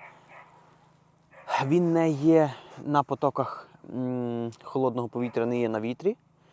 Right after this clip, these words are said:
і вітер не буде висушувати виноград, бо саме виноград боїться навіть не тої низької температури, як оцього висушування, довгих періодів, ем, обледеніння і всього отаких речей. Це сказав.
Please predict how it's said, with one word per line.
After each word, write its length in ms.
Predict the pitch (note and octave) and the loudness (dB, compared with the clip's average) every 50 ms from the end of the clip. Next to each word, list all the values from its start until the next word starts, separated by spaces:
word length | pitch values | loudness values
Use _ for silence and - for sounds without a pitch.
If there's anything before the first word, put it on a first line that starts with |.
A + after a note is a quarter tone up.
| _ _ _ _ _ _ _ _ _ _ _ _ - - - _ - - - - - - - - - _ _ - - _ _ _ _ | _ _ _ _ _ _ _ _ _ _ _ _ -20 -20 -20 _ -20 -20 -20 -20 -20 -20 -20 -20 -20 _ _ -20 -20 _ _ _ _
і 140 | - C#3 B2 | -4 -4 -2
вітер 340 | A#2 D#3+ F#3+ - - D#3 D3 | -2 -4 -2 0 0 0 2
не 160 | C#3 C#3+ D3 | 0 0 0
буде 260 | C#3 C3+ D3 C#3 C3+ | 0 0 2 4 4
висушувати 560 | A2+ A2+ - - - C3 - - A#2+ G#2+ A#2+ | 2 2 -2 -6 -8 -8 -6 -6 -4 -4 -2
виноград, 340 | G#2+ A2 A2 G#2+ G#2+ G2+ G2+ | -4 -4 -4 -2 0 -2 -2
бо 100 | G2+ G#2 | -2 -6
саме 220 | - - C3 C#3+ C#3 | -6 -6 -4 -4 -2
виноград 300 | C3+ C3+ C3 C3+ C#3 C3 | -2 -4 -2 -2 -2 -2
боїться 360 | C3 C#3 C3+ - - - B2+ | -2 -4 -4 -4 -4 -2 0
навіть 220 | C3 C3+ C3 - | 0 0 0 0
не 80 | C#3 B2 | -4 -2
тої 220 | - C#3+ C#3+ C#3 | 0 0 2 2
низької 480 | C#3+ C3+ C3+ B2+ - - - C#3+ C#3 B2 | 2 0 -2 -4 -8 -4 0 0 2 2
температури, 440 | - C3+ B2 D3 D3 - D#3+ C#3+ C3 | 0 -2 -2 -4 -2 -2 -2 -2 -2
як 140 | B2 - | -2 -4
оцього 320 | B2 A2+ - C#3 B2 A#2+ A2+ | -6 -6 -4 -4 -2 -2 -4
висушування, 720 | A2+ A2+ - - F3+ E3 - - C3 B2+ B2+ B2 A#2 A2+ - - - - - _ _ | -4 -6 -4 -4 -4 -4 -2 -2 -2 0 0 -2 -2 -4 -6 -12 -20 -20 -20 _ _
довгих 320 | - B2 C#3 C3 C3 A#2+ - | -2 0 0 0 0 -2 -6
періодів, 720 | - - C3+ D3 E3 D#3+ D#3 D3 C3 C#3 C3+ C3 B2+ - - - | -4 0 4 6 6 6 6 4 2 0 0 0 -2 -4 -6 -4
ем, 360 | G#2+ A#2+ A#2+ A#2+ A#2 A#2 A2+ G#2+ _ _ _ - - - | -4 -2 -2 -2 -4 -6 -8 -10 _ _ _ -20 -8 -6
обледеніння 640 | C3 B2 B2+ C3 B2 A#2 C3 D3+ E3+ F3+ E3 D3 - | -4 0 0 0 0 0 0 0 0 0 0 0 -2
і 40 | |
всього 380 | G#2 - - - A#2+ A#2+ A2+ - - _ - - - _ _ _ _ _ | -4 -4 -4 -4 -4 -4 -4 -8 -10 _ -20 -20 -20 _ _ _ _ _
отаких 380 | B2 A#2+ C3 A#2 C3 - - | -6 -6 -4 -6 -8 -8 -10
речей. 320 | G#2+ - - - - - - _ - - - - - _ - - - - - - - - - - - - - - - - - - - - - | -12 -16 -16 -18 -20 -20 -20 _ -20 -20 -20 -20 -20 _ -20 -20 -20 -20 -18 -20 -20 -20 -20 -20 -20 -20 -20 -20 -20 -20 -20 -20 -20 -20 -8
Це 160 | - - C#3 B2+ | -4 -2 -2 -2
сказав. 440 | - - F3+ E3+ A3 A3+ C4 C#4+ | -2 -4 2 4 6 6 6 4